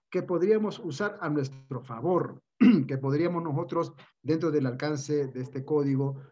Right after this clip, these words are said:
podríamos, pues, esto, pasar por alto en eso, ¿no? Y podríamos inclusive reemplazar lo que en estos Q W dice,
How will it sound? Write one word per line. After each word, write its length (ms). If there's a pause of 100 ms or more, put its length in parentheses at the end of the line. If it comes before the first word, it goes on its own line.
(140)
podríamos, 760
pues, 300
esto, 580 (720)
pasar 340
por 180
alto 460 (1800)
en 160
eso, 240
¿no? 160 (280)
Y 100
podríamos 500
inclusive 680 (220)
reemplazar 1200 (760)
lo 220
que 240
en 200
estos 360
Q 180
W 300
dice, 480